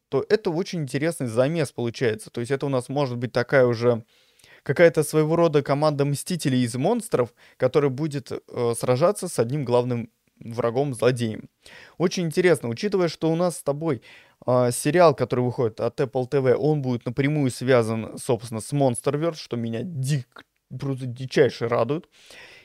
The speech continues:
И то, что там будет связано, уже мы с тобой рассуждали на тему того, что там будет учёный, на тему того, что там будет, эм, происходить действие, там вот как-то связано будет с Монархом. То есть, может быть, это будет сотрудник,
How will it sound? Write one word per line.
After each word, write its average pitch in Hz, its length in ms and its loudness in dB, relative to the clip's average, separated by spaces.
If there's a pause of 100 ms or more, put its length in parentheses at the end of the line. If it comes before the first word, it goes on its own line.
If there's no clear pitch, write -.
(120)
И 160 220 0
то, 190 200 2
что 151 140 -10
там 156 180 -2
будет 151 180 -4
связано, 139 460 2
уже 123 180 -2
мы 127 120 -2
с - 40 -8
тобой 127 260 2
рассуждали 127 440 0
на 110 100 -4
тему 127 280 -6
того, 139 180 0
что - 80 -10
там 117 120 -4
будет 123 260 -6
учёный, 147 680 2 (300)
на 135 100 2
тему 170 260 0
того, 156 240 2
что 147 160 -8
там 151 260 -2
будет, 143 360 -4
эм, 127 360 2 (200)
происходить 147 460 -2
действие, 135 640 0
там 110 180 -4
вот 107 120 -10
как-то 156 200 -4
связано 151 300 0
будет 135 140 -4
с - 60 -20
Монархом. 151 520 0
То 151 80 -2
есть, 123 100 -6
может 170 160 0
быть, 160 100 -8
это 160 120 -6
будет 147 180 -4
сотрудник, 165 560 -4